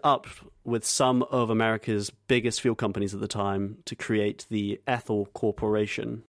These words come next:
And with this, ethyl started selling like hotcakes. The new additive was selling so fast, in fact, that in order to keep up with demands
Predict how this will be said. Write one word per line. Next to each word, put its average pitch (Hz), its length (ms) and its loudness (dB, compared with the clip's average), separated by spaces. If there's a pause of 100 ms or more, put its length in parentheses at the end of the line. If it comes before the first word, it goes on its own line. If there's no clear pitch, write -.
(100)
And 113 160 2
with 143 180 2
this, - 380 -2 (600)
ethyl 101 480 0 (180)
started - 460 -2
selling 98 460 0 (320)
like 110 200 -2
hotcakes. - 800 -6 (760)
The 113 80 2
new 123 220 4
additive 127 420 2
was 110 120 0
selling 107 300 2
so 147 380 4
fast, 135 440 0
in 95 80 -4
fact, - 500 -6 (400)
that 104 140 0
in 104 120 0
order 143 340 4
to - 140 -4
keep - 380 -2
up 117 240 2 (180)
with 107 200 0
demands 101 720 0